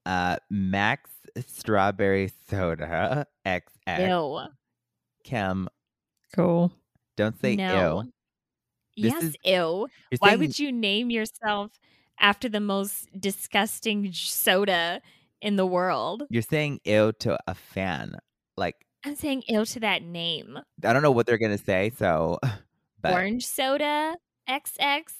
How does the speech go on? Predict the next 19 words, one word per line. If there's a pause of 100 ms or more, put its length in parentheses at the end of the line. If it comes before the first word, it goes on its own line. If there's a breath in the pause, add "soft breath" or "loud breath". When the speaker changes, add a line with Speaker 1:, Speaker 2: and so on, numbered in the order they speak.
Speaker 2:
Now
that
is
classy. (340)
Speaker 1:
Great,
great,
uh, (260)
period
to
that, (320)
um, (360)
whatever (140)
point
you're
making,
Kim. (420 loud breath)
Um, (140)
Speaker 2:
Mm-hmm.
Speaker 1:
hello,